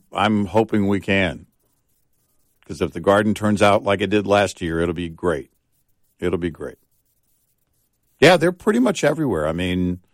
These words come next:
you go out there and you see them, and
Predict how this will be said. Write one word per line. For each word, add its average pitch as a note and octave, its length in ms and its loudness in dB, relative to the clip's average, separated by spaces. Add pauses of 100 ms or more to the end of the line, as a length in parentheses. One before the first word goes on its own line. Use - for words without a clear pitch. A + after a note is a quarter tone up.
(340)
you A#2 120 -2
go C3 160 6
out C#3 180 2
there B2 140 2
and G#2+ 100 0
you G2 80 -2
see D3 220 0
them, G2+ 300 -2 (760)
and G#2 680 2